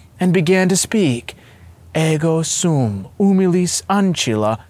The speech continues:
quam Dominus misit," et cetera. When translated, the Latin quotation reads, "I am the lowly handmaid, whom the Lord has sent to heal your ailing Lewis."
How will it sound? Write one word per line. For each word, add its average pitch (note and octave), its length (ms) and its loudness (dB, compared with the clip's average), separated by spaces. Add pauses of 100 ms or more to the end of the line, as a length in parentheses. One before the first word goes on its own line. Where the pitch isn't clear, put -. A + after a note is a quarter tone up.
quam B2 340 2
Dominus C#3 540 0
misit," - 540 -2
et C#3 120 -8
cetera. - 520 -2 (640)
When A#2+ 220 0
translated, B2+ 760 2 (280)
the C3+ 100 0
Latin B2+ 360 2
quotation B2+ 640 0
reads, B2+ 460 0 (360)
"I F3 240 2
am F3 200 2
the F3 100 4
lowly D#3+ 440 4
handmaid, C#3 1000 -2 (280)
whom C#3+ 180 0
the B2+ 100 2
Lord B2 420 4
has C3 140 0
sent A#2+ 340 -2
to D3 100 -2
heal B2 520 0
your A#2 340 0
ailing A2 480 0
Lewis." C3+ 600 0